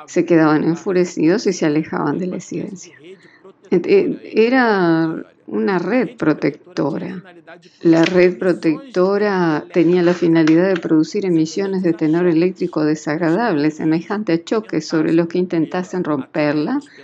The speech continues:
atraídos por el desorden psíquico de la paciente. Observen, eran atraídos por el desorden psíquico de la paciente, un tipo de imán. El espíritu obsesa-, obsesor muchas veces es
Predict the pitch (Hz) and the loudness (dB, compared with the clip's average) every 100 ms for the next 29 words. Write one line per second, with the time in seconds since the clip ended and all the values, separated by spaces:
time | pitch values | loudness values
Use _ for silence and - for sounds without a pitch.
0 | - - 175 165 156 175 170 156 147 151 | -10 -8 0 4 4 2 0 -2 -2 -4
1 | - 156 151 156 - 160 165 123 151 151 | -4 -2 -2 -2 -2 -2 -2 -4 -2 -2
2 | 175 208 190 175 - 196 - 165 165 - | -2 -6 -10 -10 -10 -12 -12 -16 -20 -20
3 | - - 147 - 170 - - 151 147 139 | -20 -20 -6 -2 -2 -2 0 0 -2 -6
4 | - - - - 165 165 190 180 156 151 | -10 -20 -6 2 4 4 2 0 0 0
5 | 156 190 170 156 151 151 175 165 165 165 | 0 0 0 2 2 0 0 2 0 0
6 | 202 165 156 151 160 170 - 180 - - | -2 -2 -2 -4 -4 -6 -10 -16 -14 -12
7 | 185 185 180 143 _ _ _ 151 180 175 | -10 -12 -18 -20 _ _ _ -2 -2 2
8 | 180 180 170 151 151 147 185 156 170 180 | 0 2 2 2 2 0 0 0 -4 -10
9 | _ - 208 208 220 190 180 175 175 185 | _ -20 -20 -20 -6 2 4 4 2 2
10 | 170 165 170 160 - 185 180 - 185 196 | 4 4 0 -4 -4 -6 -6 -8 -8 -10
11 | 247 185 - 175 - 190 202 208 180 185 | -14 -14 -8 -6 0 0 2 0 -2 -2
12 | 180 180 180 - 202 175 175 - | 0 2 0 -4 -6 -4 -4 -6